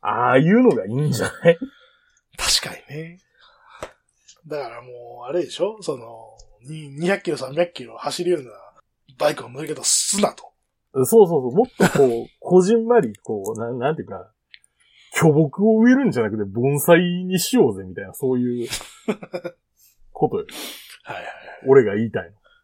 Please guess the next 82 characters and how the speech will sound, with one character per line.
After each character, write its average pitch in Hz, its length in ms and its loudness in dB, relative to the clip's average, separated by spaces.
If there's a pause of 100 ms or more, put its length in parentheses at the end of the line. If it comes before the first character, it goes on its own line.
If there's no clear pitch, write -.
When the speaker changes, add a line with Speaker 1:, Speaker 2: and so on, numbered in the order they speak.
(260)
Speaker 2:
確 - 240 -6
か - 240 -16
に 156 60 -12
ね。 - 60 -18 (1080)
Speaker 1:
<laughs> - 240 2
わ-、 165 120 6
分 135 160 2
か 180 100 6
っ - 60 -4
て 160 100 0
く 151 100 -4
れ 151 80 0
る 156 100 -4
だ 113 60 -2
ろ。 - 140 -14 (120)
Speaker 2:
い 190 160 0
や、 160 140 4
わ 156 180 0
か 156 120 -4
る 156 80 0
わ 143 120 -6
か 131 100 -12
る。 123 80 0
Speaker 1:
わ 135 80 6
か-、 170 140 10
分 156 140 8
か 190 80 6
っ 170 60 2
て 143 60 0
く 123 60 0
れ 127 60 4
る 131 100 4
だ 110 80 0
ろ。 104 100 -10 (100)
だ 107 140 -2
ろ。 135 80 -6
Speaker 2:
う - 20 -12
ん、 127 180 -10
わ 139 60 -8
か 143 80 -8
る 131 80 -10
よ。 135 200 -16
わ 139 140 -8
か 143 100 -8
る 143 100 -8
よ。 139 60 -16 (1800)
<laughs> - 20 -16
も 175 120 -2
う - 20 0
だ 214 220 2
っ 262 80 0
て - 80 -16
さ、 - 420 -8 (1300)
も 165 100 2
う - 20 8
だ - 20 2
っ - 20 -4
て 131 120 -6
エ 156 60 0
ム 202 140 2
テ 311 160 0
ィ 110 280 -2
ー 98 40 -16
さ、 98 340 -8 (180)
Speaker 1:
は 110 220 0
い。 - 60 -8
Speaker 2:
ト - 160 2
レ 269 80 6
ー - 20 4
サ 131 180 0
ー - 40 -12
乗 135 200 -4
る 143 220 -2
っ - 260 -20
て 107 80 -18
な 98 100 -18
っ - 20 -20
た 98 160 -16
ら 92 100 -18
も 95 280 -20
う - 20 -20
だ 101 100 -18